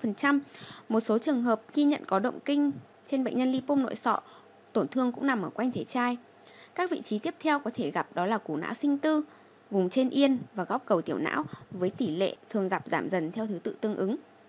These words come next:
Về mặt chẩn đoán hình ảnh, một số phương tiện có thể được sử dụng để phát hiện lipom nội sọ. Thứ nhất là siêu âm qua thóp ở trẻ còn chưa đóng thóp,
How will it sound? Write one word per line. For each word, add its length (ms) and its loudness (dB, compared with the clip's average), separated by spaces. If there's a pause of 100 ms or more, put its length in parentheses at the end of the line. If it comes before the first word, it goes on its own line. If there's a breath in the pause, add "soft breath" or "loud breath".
(1000 loud breath)
Về 120 4
mặt 180 2
chẩn 160 0
đoán 140 2
hình 160 4
ảnh, 180 -2 (300 loud breath)
một 100 0
số 180 -2
phương 220 0
tiện 160 -2 (100)
có 100 -6
thể 180 -2
được 140 -2
sử 180 -4
dụng 200 0
để 120 -4
phát 240 -8
hiện 180 -2 (320)
lipom 360 0
nội 140 -2
sọ. 220 0 (320 loud breath)
Thứ 80 2
nhất 300 2
là 240 2
siêu 160 -2
âm 140 0
qua 140 0
thóp 300 -2
ở 80 -2
trẻ 240 -4
còn 160 -8
chưa 160 -4
đóng 200 -4
thóp, 220 -4